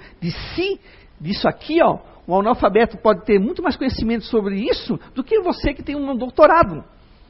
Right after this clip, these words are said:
Gente, isso é só, isso, claro que é bom estudar, sim, não tô fazendo apologia aqui que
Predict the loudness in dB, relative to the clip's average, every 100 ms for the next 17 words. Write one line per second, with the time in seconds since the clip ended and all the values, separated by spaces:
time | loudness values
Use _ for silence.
0 | -20 -20 -20 -20 -20 -20 -20 -20 -20 -20
1 | -20 -20 -20 -20 -20 -20 -20 -20 -20 -6
2 | -2 -2 -4 -8 -6 -6 -8 -4 2 6
3 | 6 4 0 0 0 4 4 4 2 2
4 | 4 2 2 -6 0 4 2 0 -4 -4
5 | -4 -6 -6 2 4 4 2 -2 -2 -2
6 | -2 -2 -4 -6 -14